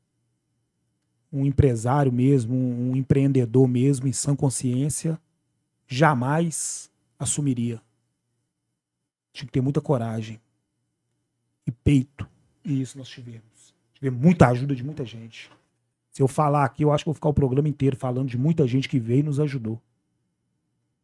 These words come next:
Muita gente. Nós assumimos a Galocura, nós tínhamos dezesseis aluguéis atrasados. O prédio do Aníbal Goulart, ex-presidente do Galo. Lembra do Aníbal Goulart?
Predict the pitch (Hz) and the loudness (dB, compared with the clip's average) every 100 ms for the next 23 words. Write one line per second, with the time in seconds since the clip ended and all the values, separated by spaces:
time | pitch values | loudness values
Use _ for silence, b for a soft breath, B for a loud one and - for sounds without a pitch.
0 | _ _ _ _ 123 151 127 113 113 110 | _ _ _ _ 12 12 12 4 0 -4
1 | - 127 127 127 - 139 139 139 131 131 | -2 0 2 2 2 4 8 10 10 8
2 | 147 143 - 151 139 135 113 120 131 - | 6 6 4 2 6 4 4 6 6 6
3 | 180 170 160 131 135 131 131 127 117 147 | 8 10 8 8 6 4 2 0 2 0
4 | 170 - - _ _ _ _ 139 - 147 | -2 -8 -16 _ _ _ _ -2 4 6
5 | 143 135 123 151 156 135 120 151 165 139 | 8 8 10 12 12 12 8 4 2 4
6 | 143 - 139 120 131 - 117 123 160 165 | 4 6 4 4 2 2 0 0 0 -4
7 | - _ _ _ _ _ _ _ _ _ | -8 _ _ _ _ _ _ _ _ _
8 | _ _ _ - 131 127 120 123 123 139 | _ _ _ 0 6 6 6 4 4 4
9 | 180 175 | 4 0